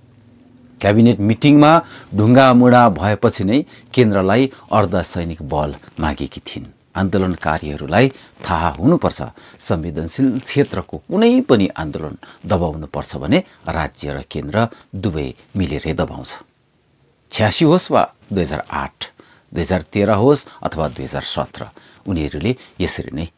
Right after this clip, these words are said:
दबाएको छ। पहाडको आन्दोलन राज्यले मात्र होइन, केन्द्रले पनि दबाएकै हो, मिलिमिली। राज्य र केन्द्रलाई संवेदनशील क्षेत्रको सर्वाङ्गीन विकास, सुरक्षा र संरक्षणको लागि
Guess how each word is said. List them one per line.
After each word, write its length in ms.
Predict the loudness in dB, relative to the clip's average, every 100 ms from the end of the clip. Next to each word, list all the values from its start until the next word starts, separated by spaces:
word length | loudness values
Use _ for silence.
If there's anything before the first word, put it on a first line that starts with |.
| -12
दबाएको 520 | -8 -8 -10 -12 -12
छ। 100 | -12 -14 _ _ _ _ _ _ -6 2
पहाडको 340 | 4 4 4
आन्दोलन 480 | 2 2 2 2 2 -2 _ -6
राज्यले 480 | 0 2 2 -2 -2
मात्र 360 | -2 -4 -6 -10
होइन, 260 | -6 -4 -4 -6 _ _ _ 0
केन्द्रले 400 | 2 4 2 0
पनि 260 | -6 -8 -8 _ _ _ -8
दबाएकै 560 | -4 -4 -6 -14 -14
हो, 120 | -16 -18 _ _ _ -6
मिलिमिली। 500 | -4 -4 -6 -12 -18 _ _ _ _ _ _ _ _ _ 0
राज्य 320 | 2 6 6
र 100 | 6
केन्द्रलाई 720 | 4 4 4 0 -4 -8 -8
संवेदनशील 720 | 0 2 4 4 2 2 0
क्षेत्रको 540 | 0 -2 -2 -2 2 2 0 -14 -12
सर्वाङ्गीन 640 | 2 4 6 6 6 4 4
विकास, 380 | 2 2 0 -2 -8 -14 -18 -20 -20 -16
सुरक्षा 560 | -6 2 4 4 2 0
र 120 | 0
संरक्षणको 880 | -4 -4 -2 -2 -6 -8 -8 -8 -8
लागि 300 | -6 0